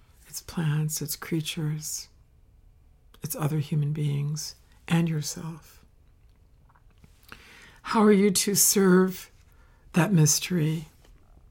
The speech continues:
in your soul and heart and life today, that you call it awake in every other human being to the best of your ability? <clears throat> And then we move from the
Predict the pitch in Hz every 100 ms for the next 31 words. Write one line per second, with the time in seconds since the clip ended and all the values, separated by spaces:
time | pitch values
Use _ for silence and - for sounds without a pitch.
0 | - - 156 156 151 151 - - 196 175
1 | 170 170 - 160 156 156 - 156 151 -
2 | - 156 156 160 160 - _ - _ _
3 | _ - - - _ - 175 175 175 -
4 | 190 175 180 - 170 160 165 165 156 -
5 | 165 156 - - 170 180 190 175 147 196
6 | 165 160 160 156 156 156 156 156 160 -
7 | 147 165 147 - 160 156 143 147 151 -
8 | - - _ _ _ _ _ - - -
9 | - - - - - - - - - 208
10 | 214 190 233 294 262 202 196 180 - 180
11 | 165 170 185